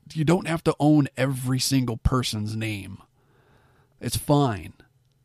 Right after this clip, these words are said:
He had the name Walter and he built up the goodwill behind it before he signed the, the dotted line. Same as a guy like A J Styles.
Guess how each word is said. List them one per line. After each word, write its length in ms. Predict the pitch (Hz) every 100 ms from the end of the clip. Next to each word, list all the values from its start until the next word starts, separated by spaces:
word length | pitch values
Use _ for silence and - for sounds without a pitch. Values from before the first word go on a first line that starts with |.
| _ _ _
He 260 | 131 139
had 240 | 139 143 139
the 60 |
name 260 | 139 143 135
Walter 320 | 135 143 143
and 100 | 127
he 60 | 123
built 340 | 143 135 127
up 160 | 135 -
the 80 |
goodwill 420 | 131 143 131 135 123
behind 440 | 113 135 139 127
it 120 | 120
before 360 | 120 117 143 127
he 140 | 123
signed 340 | - 135 127 107
the, 100 | 101 - -
the 120 | 113
dotted 400 | 110 120 127 107
line. 420 | 113 117 110 98 - _ _ _ _
Same 360 | - - 135 131
as 120 | 120
a 60 | 117
guy 220 | 123 127
like 240 | 117 110
A 140 | 113 120
J 220 | 110 110
Styles. 680 | - 101 104 101 92 - -